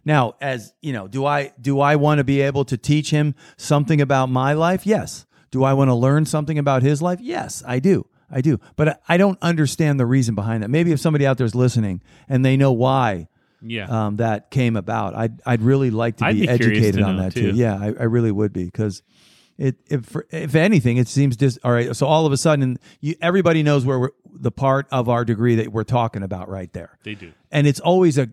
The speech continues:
Speaker 1: it, it, it's always a bit hard to negotiate anyway.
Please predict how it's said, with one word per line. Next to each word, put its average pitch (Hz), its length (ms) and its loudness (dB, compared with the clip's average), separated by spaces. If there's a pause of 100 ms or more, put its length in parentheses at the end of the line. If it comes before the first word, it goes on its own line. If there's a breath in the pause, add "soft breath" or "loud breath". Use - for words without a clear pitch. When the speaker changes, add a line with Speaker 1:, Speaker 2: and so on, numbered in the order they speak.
(120)
Speaker 1:
it, 139 320 -6
it, 139 240 -10 (120)
it's 143 180 -6
always 165 260 0
a 135 60 0
bit 131 300 0 (300)
hard 151 440 0
to 123 120 0 (360)
negotiate 135 920 2
anyway. 110 720 -2